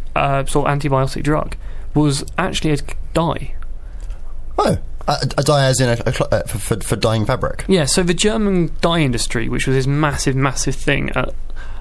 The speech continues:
Speaker 1: um, was pumping out all these compounds, and they were getting it from tar.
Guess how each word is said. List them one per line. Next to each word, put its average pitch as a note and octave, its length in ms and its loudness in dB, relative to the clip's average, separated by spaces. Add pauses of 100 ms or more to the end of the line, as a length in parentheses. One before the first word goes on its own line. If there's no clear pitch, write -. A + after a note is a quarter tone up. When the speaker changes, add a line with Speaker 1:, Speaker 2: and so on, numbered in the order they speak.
Speaker 1:
um, B2+ 400 2 (300)
was C#3+ 300 2
pumping F3 420 2
out D3+ 60 2
all F3+ 100 2
these F#3 120 2
compounds, B2+ 480 0
and C3 100 2
they C#3+ 100 4
were C#3 80 0
getting D3+ 280 2
it - 80 -4
from C3+ 140 0
tar. C3+ 440 0